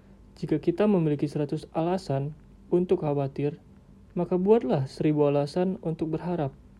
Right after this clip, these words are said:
Itu akan mengubah kekhawatiran menjadi sukacita. Kedua, sabar dalam kesesakan.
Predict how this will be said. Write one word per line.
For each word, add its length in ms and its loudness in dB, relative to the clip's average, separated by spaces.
Itu 240 0
akan 240 0
mengubah 320 0
kekhawatiran 800 -2
menjadi 400 0
sukacita. 640 -4
Kedua, 480 0
sabar 400 4
dalam 240 4
kesesakan. 720 -2